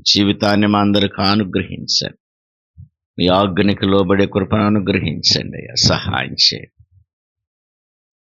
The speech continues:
సాతాను అంధకార క్రియలను యేసు నామములో దూరపరుస్తున్నానయ్యా.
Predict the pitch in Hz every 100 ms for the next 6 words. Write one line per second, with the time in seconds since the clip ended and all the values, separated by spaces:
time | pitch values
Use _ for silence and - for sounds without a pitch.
0 | _ - - 85 95 92 90 90 - 92
1 | 95 92 101 101 98 95 98 104 - 107
2 | 104 104 104 104 104 98 104 110 - -
3 | - - - - - - -